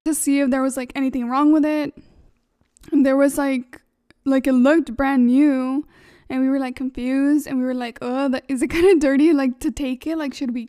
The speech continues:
take it?" And,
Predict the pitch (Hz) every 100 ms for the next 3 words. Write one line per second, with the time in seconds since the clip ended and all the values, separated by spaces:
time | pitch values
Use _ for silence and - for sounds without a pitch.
0 | _ - 240 - 311 427 - _ _ _
1 | - - _ _ _ 269 262 262 247 226
2 | 226